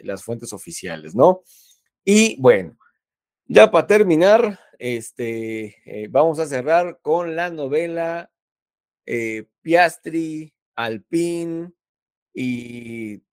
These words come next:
bueno, eh, fue un desgarriate lo que <laughs> se armó ahí entre el australiano, eh,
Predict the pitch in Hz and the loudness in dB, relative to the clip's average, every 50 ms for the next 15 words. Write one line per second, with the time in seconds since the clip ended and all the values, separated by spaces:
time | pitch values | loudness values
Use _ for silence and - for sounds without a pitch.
0 | _ _ - 120 104 - - _ _ _ _ _ _ _ _ _ 151 170 180 175 | _ _ 0 2 2 0 -4 _ _ _ _ _ _ _ _ _ -4 -2 -2 -2
1 | 156 139 - - 160 170 170 175 170 170 165 151 160 143 127 131 127 123 135 156 | -2 -6 -10 -6 -4 -2 -2 -2 -4 -8 -10 -10 -10 -8 -4 -2 -2 -2 -2 0
2 | 156 156 135 - 165 147 - - 170 - - 220 202 - 143 147 147 139 135 143 | -2 -2 -2 -2 -4 -2 -2 -2 -4 -2 -2 -2 -2 0 0 -2 -2 -2 -2 -6
3 | 147 156 147 143 143 143 135 127 - _ _ _ _ _ _ _ _ _ _ _ | -6 -4 -4 -4 -4 -4 -6 -8 -12 _ _ _ _ _ _ _ _ _ _ _
4 | _ - 123 127 127 120 110 135 123 123 123 120 117 117 117 117 107 - - 127 | _ -8 -8 -6 -8 -10 -12 -10 -10 -8 -8 -8 -8 -8 -8 -10 -10 -8 -6 -6
5 | 120 123 135 143 147 147 147 147 143 143 143 143 - _ _ - 117 110 107 107 | -6 -4 -2 -2 -2 -2 -4 -6 -8 -8 -8 -10 -12 _ _ -12 -10 -10 -8 -8
6 | 101 101 104 98 98 95 - | -10 -10 -10 -10 -10 -12 -14